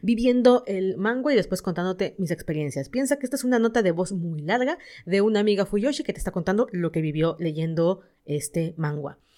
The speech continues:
La segunda es que como buena amiga Fuyoshi va esto con altos spoilers. Después de un pedacito de la primera parte,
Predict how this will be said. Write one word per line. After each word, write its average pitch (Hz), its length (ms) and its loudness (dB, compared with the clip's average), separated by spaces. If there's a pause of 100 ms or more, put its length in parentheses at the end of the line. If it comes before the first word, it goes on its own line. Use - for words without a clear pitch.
(160)
La 240 140 2
segunda 285 420 2
es 277 100 0
que 277 160 -2
como 185 300 0
buena 302 240 2
amiga 233 260 -2
Fuyoshi 202 520 -2
va 208 340 -4
esto 196 340 -4
con 190 240 -4
altos 170 420 -4 (140)
spoilers. 151 540 -4
Después 180 320 -4
de 208 40 0
un 202 80 -2
pedacito 269 360 -2
de 247 80 0
la 254 40 -16
primera 240 300 -4
parte, 277 380 -4